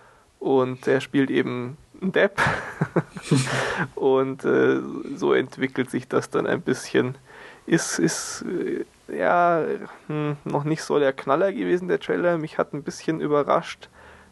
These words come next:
wie extrem dominant der Zach Galifianakis da, äh, ist. Ja, also der, der hat mir,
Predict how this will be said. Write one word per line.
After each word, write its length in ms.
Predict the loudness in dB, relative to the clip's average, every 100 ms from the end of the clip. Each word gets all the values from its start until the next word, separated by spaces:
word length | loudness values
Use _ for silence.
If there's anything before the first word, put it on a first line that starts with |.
| -12
wie 300 | -4 0 2
extrem 920 | 0 -2 -8 -2 0 0 0 -4 -4
dominant 760 | 0 2 2 2 2 0 -6 0
der 220 | 2 2
Zach 220 | 2 0 0
Galifianakis 840 | 0 2 2 2 2 2 2 2
da, 360 | 2 4 4 2
äh, 380 | 2 4 4 2 -2 -10 _ -4
ist. 440 | 0 0 -2 -4
Ja, 220 | 0 2
also 200 | 2 0 2
der, 240 | 4 4
der 240 | 4 4
hat 140 | 2 0
mir, 300 | 2 2